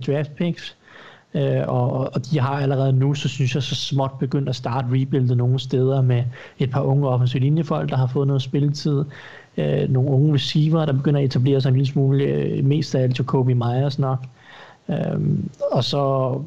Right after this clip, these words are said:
på forsvaret også har de få-, også nogle spillere, der har trådt lidt i karakter, trods alt, øh,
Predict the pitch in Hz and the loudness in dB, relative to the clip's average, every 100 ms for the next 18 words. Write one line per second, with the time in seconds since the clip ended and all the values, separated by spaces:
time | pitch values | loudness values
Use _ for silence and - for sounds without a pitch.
0 | - - 127 - 127 127 135 123 127 127 | -12 -6 -4 0 0 -2 -2 -2 -2 -2
1 | 117 - 139 143 151 - - 143 123 131 | -4 -4 -6 -6 -8 -12 -8 -4 -2 0
2 | 123 - 135 135 117 113 131 123 123 127 | -2 0 0 0 -2 -2 -4 0 0 0
3 | - 127 127 - 143 131 127 127 131 131 | -2 -6 -6 -4 -4 -2 -4 -2 -2 0
4 | 127 131 123 | 0 0 -2